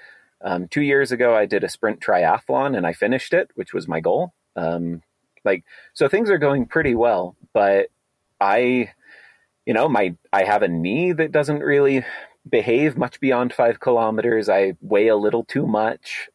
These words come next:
Um, just kind of a lot of things that are a little bit off. My blood pressure is always up a little bit, no matter how much I exercise, it seems. Um, so just kind of everything is a little bit off. And when I went and talked to my primary care physician about it,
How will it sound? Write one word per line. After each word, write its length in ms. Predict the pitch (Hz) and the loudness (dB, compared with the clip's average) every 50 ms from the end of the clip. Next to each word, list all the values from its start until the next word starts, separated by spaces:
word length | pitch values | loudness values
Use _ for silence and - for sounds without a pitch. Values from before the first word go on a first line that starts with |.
| _ _ | _ _
Um, 460 | - 90 92 95 95 95 98 98 92 - _ _ _ - - - _ _ _ | -8 -6 -4 -4 -4 -4 -6 -8 -10 -14 _ _ _ -20 -20 -20 _ _ _
just 140 | - 123 - | -8 -4 -2
kind 160 | - 160 160 | -2 -2 0
of 60 | 147 131 | 0 0
a 40 | |
lot 200 | 127 131 131 143 | 2 2 2 2
of 100 | 151 131 | 0 0
things 360 | - 156 151 160 147 123 - - | -2 -2 -2 0 -2 -2 -2 0
that 120 | 107 101 | 0 2
are 180 | 104 104 101 - _ _ _ 101 | 2 0 0 -4 _ _ _ -2
a 60 | 101 | 0
little 260 | 107 131 127 131 127 | 2 2 2 2 2
bit 160 | 127 120 135 | 2 2 2
off. 180 | 151 113 - - | 2 2 0 -2
My 140 | 90 82 82 | -4 -6 -4
blood 280 | 78 87 92 117 120 | 0 0 -2 -2 0
pressure 400 | - 123 117 117 - - 113 110 | 0 -2 -2 0 0 -2 0 2
is 200 | 107 104 98 95 | 2 2 2 2
always 400 | 101 101 101 101 104 101 98 107 | 2 2 4 4 2 2 2 2
up 160 | 104 101 - | 0 0 0
a 40 | - | 0
little 240 | - 101 - 98 - | 0 2 2 0 0
bit, 220 | 175 104 113 - | 2 0 0 -2
no 160 | - 98 87 90 | -4 -8 -8 -6
matter 220 | 87 87 90 82 | -4 -2 -2 -2
how 160 | - 92 90 | -2 -2 -4
much 200 | 95 92 90 - | -4 -6 -4 -2
I 120 | 95 90 90 | 0 0 2
exercise, 640 | 92 87 - - 101 92 - 101 92 90 95 92 | 0 -2 -4 -6 -8 -4 -2 0 2 2 0 0
it 120 | 98 - - | -4 -8 -8
seems. 540 | - 104 95 92 98 104 107 101 - - - - _ - | -6 -6 -6 -4 -6 -8 -8 -10 -12 -16 -20 -16 _ -8
Um, 380 | 90 87 90 90 92 95 - - _ _ _ _ _ _ _ _ _ | -6 -6 -6 -6 -6 -10 -12 -16 _ _ _ _ _ _ _ _ _
so 100 | - 139 | -4 -2
just 160 | 147 180 - | -2 -2 -2
kind 140 | - 190 190 | 0 0 0
of 80 | 170 - | 2 2
everything 560 | - 135 143 175 165 151 - 160 151 151 143 | 2 2 2 2 0 0 0 0 0 0 0
is 120 | 135 120 | 0 0
a 60 | 123 | 0
little 220 | 123 127 127 131 117 | 0 0 0 0 0
bit 160 | 113 104 110 | 2 2 2
off. 260 | 127 156 165 - - | 2 0 0 -2 -6
And 140 | 95 95 95 | -8 -6 -4
when 120 | 98 104 | -4 -2
I 60 | 104 101 | -2 -2
went 220 | 104 117 120 - | -2 -4 -4 -6
and 100 | 110 98 | -6 -4
talked 240 | - 120 120 - - | -2 -2 -2 -4 -6
to 60 | 120 | -8
my 100 | 104 98 | -8 -8
primary 440 | 90 - 113 107 104 101 104 101 92 | -6 -4 -4 -2 -2 -2 -4 -4 -4
care 180 | - 104 98 | -2 -4 -4
physician 500 | - - 98 95 123 165 170 - 113 98 | -2 -4 -4 -2 -2 -2 -2 -2 -2 -2
about 300 | 92 85 90 87 87 90 | 0 0 0 2 2 2
it, 120 | 87 87 | 0 -2